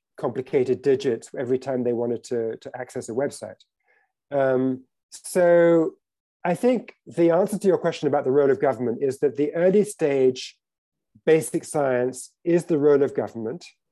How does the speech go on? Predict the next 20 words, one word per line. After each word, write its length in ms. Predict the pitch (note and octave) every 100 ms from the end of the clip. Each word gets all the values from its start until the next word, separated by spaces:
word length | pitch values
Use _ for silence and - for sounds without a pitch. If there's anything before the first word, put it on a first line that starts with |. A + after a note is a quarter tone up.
| _ _ _ -
I'm 320 | D#3 D3+ D3
extremely 520 | D#3 - - F#3 F#3+
in 100 | F3
favor 520 | - E3 D#3+ C#3 D3
of 140 | C#3 A#2+
more 300 | C#3+ D#3 D#3
funding 420 | - D#3 D3 D3+
for 200 | D3+ C#3+
the 100 | C3
National 340 | B2+ C#3+ -
Science 400 | C3 C#3 B2 A#2+
Foundation. 680 | - A#2+ A2 A#2 A2 D3 A3 - _ _ _ _ _ _ -
I 160 | D#3
think 240 | D3+ F#3 D3
it's 180 | D3+ -
great 320 | D#3 D#3+ F3
to 100 | D3
have 180 | D#3 B2+
more 240 | D3 D3+
funding 640 | D3 D#3 D3 D3 C#3 C#3